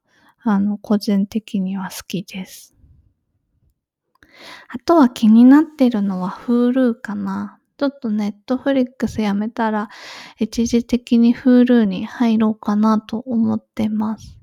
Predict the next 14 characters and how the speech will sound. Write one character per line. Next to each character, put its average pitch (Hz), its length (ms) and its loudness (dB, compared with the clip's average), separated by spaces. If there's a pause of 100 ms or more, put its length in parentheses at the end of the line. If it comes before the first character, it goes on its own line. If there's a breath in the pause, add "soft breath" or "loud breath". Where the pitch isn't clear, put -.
(720 soft breath)
て 262 140 4
い 269 60 10
う 285 60 8
の 247 220 6
は、 220 320 0
Hulu 302 720 -2
は 214 480 -4
バ 214 140 -4
カ 277 180 -6
リ 370 120 -2
ズ 285 160 -2
ム 226 160 2
さ 202 240 -4
ん 196 280 -8